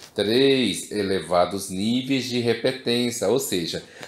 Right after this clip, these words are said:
a B, C e D é exatamente o artigo um, dois e três. A único aqui que não tem artigo pra ele seria a letra A,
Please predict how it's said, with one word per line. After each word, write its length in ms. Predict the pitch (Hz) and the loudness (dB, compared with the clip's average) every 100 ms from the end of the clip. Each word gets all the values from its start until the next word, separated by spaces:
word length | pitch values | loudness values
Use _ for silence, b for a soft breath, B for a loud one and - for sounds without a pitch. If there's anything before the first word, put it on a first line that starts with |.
| B | B
a 120 | 120 | 4
B, 460 | 95 92 107 98 | 4 4 6 6
C 260 | - - 101 | 2 -2 0
e 140 | 104 | 0
D 440 | 107 90 113 143 - | -2 0 4 4 2
é 80 | 156 | 0
exatamente 720 | 151 139 143 156 123 110 139 | 2 2 2 2 2 0 0
o 20 | |
artigo 640 | 131 - 110 107 117 101 - | -2 -2 -6 -6 -4 -6 -2
um, 240 | 120 127 | 0 0
dois 540 | 127 - 95 85 82 110 | -2 -4 2 4 2 -2
e 60 | |
três. 540 | 117 - 113 104 92 - B B B | -4 2 4 4 0 -6 B B B
A 160 | B 143 | B 6
único 560 | 135 135 165 180 175 165 | 8 8 8 6 2 2
aqui 180 | 156 131 | 2 0
que 100 | 123 | 2
não 240 | 127 165 | 2 2
tem 160 | 165 151 | 2 2
artigo 480 | 151 - 117 113 | 2 0 -2 0
pra 220 | 117 120 104 | 2 4 4
ele 240 | 110 110 | 4 -2
seria 300 | - 101 98 | -4 -2 -2
a 20 | |
letra 420 | 87 87 110 104 - | -4 -4 0 0 2
A, 340 | 117 113 92 | 4 4 2